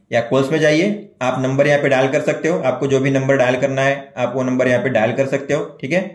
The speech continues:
या फिर आप यहाँ पे कॉल्स में जाकर यहाँ पे सर्च कर सकते हो किसी भी contact को। अगर आपको यहाँ पे किसी भी contact को सर्च करना हुआ, तो आप यहाँ पे सर्च कर सकते हो। ये हम देखेंगे आप message और call किस तरह से कर सकते हो, लेकिन उसके पहले हम देख लेंगे अगर आपके phone में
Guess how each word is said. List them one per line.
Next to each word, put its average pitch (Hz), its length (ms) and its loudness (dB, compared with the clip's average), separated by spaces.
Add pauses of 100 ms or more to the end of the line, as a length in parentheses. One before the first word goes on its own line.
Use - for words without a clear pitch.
(320)
या 156 220 2
फिर 185 180 2
आप 170 260 0
यहाँ 160 160 2
पे 170 100 0
कॉल्स 160 320 0
में 170 120 0
जाकर 156 440 4 (360)
यहाँ 127 220 2
पे 165 100 4
सर्च 151 300 2
कर 160 140 2
सकते 170 260 -2
हो 151 60 -2
किसी 156 160 -2
भी 156 100 2
contact 151 440 0
को। 165 100 2 (260)
अगर 143 240 2
आपको 143 300 -2
यहाँ 147 160 2
पे 147 180 -2
किसी 143 280 -6
भी 151 100 -2
contact 139 380 0
को 143 100 0
सर्च 139 300 2
करना 143 240 0
हुआ, 143 160 4
तो - 560 -6
आप 123 120 2
यहाँ 127 120 2
पे 135 80 0
सर्च 135 260 0
कर 143 140 0
सकते - 280 -4
हो। 143 300 -6 (320)
ये 160 100 0
हम 175 200 4
देखेंगे 170 440 2 (400)
आप 135 240 0
message 139 320 0
और 151 160 2
call 143 180 2
किस 143 120 -2
तरह 160 120 -2
से 165 100 -2
कर 151 160 0
सकते - 260 -2
हो, 170 200 -2
लेकिन 147 220 0
उसके 170 340 -2
पहले 165 300 2 (360)
हम 143 140 -2
देख 165 140 2
लेंगे 156 280 2
अगर 151 420 2
आपके 139 340 -2
phone 160 260 0
में 143 300 0